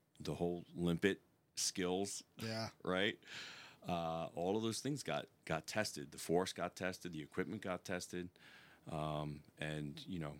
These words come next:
Speaker 1: we, we realized, uh, how good we were,
Speaker 2: Yeah.
Speaker 1: uh, where we were lacking, and, uh, the fortitude of our force. And, um, and it was incredible.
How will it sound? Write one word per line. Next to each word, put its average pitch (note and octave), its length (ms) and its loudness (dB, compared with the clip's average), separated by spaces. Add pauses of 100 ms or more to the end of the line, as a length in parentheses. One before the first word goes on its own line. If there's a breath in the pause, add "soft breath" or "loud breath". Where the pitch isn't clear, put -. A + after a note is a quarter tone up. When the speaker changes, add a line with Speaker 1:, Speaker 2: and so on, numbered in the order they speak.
(240)
Speaker 1:
we, E2 200 0 (160)
we E2+ 140 -2
realized, D#2 920 -2
uh, D2 320 -2
how D#2+ 240 -4 (600)
good F#2 180 6
we E2+ 120 4
were, F2+ 380 4 (320)
Speaker 2:
Yeah. A2 260 -8 (160)
Speaker 1:
uh, D2 240 -4
where E2+ 200 6
we D#2+ 140 4
were D#2 140 2
lacking, G2+ 480 2 (600)
and, D#2 400 -4
uh, D2 220 -4
the D2 80 -10
fortitude E2 720 -2 (100)
of D2+ 140 -2
our D#2 100 2
force. - 460 -6 (720 soft breath)
And, D2 320 -2
um, D2 240 -2 (240)
and D#2+ 100 0
it F#2+ 60 2
was D3+ 160 -2
incredible. C#3+ 480 0